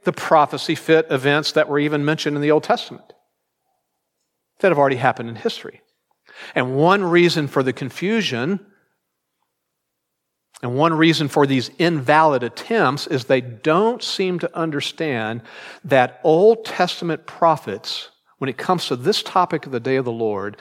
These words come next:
they envisioned a historical day of the Lord, something that happened in their day, that was a preview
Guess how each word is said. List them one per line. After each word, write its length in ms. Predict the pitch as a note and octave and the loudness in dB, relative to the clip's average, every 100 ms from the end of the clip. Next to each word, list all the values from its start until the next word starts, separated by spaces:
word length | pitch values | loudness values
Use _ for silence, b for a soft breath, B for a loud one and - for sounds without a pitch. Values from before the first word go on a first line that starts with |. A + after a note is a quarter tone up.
| B B | B B
they 460 | - A#2+ E3+ G#3+ A#3 | -12 0 2 4 2
envisioned 800 | F#3 E3+ C#3+ F3 E3+ - A#2+ A#2+ B B B | -2 -2 2 2 2 0 -8 -8 B B B
a 140 | D#3+ C#3 | 0 0
historical 1000 | - D3+ - - - G#3 C4 A#3 - C3 | 0 -2 -2 -8 0 4 6 4 2 -4
day 220 | A2 A#2+ | 0 0
of 140 | G#2+ | 0
the 80 | G#2+ | -6
Lord, 460 | G#2 G2+ G2 D#3+ F#3 _ B B | -6 -4 -4 -6 -10 _ B B
something 460 | - - G3+ F#3+ C#3+ | -6 0 0 0 2
that 140 | C3+ | 0
happened 500 | - - A3 A3+ D#3+ | 0 0 0 0 -4
in 100 | B2 | -4
their 140 | A2 G#2 | -4 -4
day, 420 | G#2 F#2+ G#2+ - _ B B B B | -4 -6 -8 -12 _ B B B B
that 300 | C#3+ D#3+ F3 | -2 0 0
was 220 | F3+ D3 - | -2 -4 -2
a 180 | D#3 B2+ | 0 0
preview 1040 | - - - C4+ C#4 G3 B2 G#2+ G2+ C3 | -2 -10 -2 0 2 0 -2 -4 -2 -2